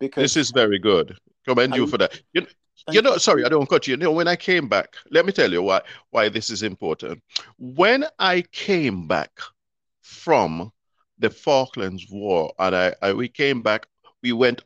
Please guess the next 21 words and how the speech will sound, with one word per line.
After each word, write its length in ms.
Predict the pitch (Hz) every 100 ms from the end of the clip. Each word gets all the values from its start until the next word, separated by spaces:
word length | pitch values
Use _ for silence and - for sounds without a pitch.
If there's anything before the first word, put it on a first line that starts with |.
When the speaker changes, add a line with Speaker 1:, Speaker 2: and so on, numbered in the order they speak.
| 131
Speaker 2:
out, 240 | 180 196
uh, 460 | 147 139 131 107 104 -
in 180 | 113
style 560 | 107 - - 87 85 101 -
on 500 | 92 92 95 95 98
the 80 |
Q 280 | - - 120
E 100 | 95 -
two 320 | 104 78 78 _ - _
and 180 | 107 104
came 260 | - 120 107
back 240 | 98 95
on 200 | 107 98
the 160 | 98 87
S 140 | 123
S 140 | 123 113
S 200 | 90 -
Uganda, 560 | 98 87 92 78 76
which 180 | 85 -
was 240 | 98 87
a, 160 | 101 95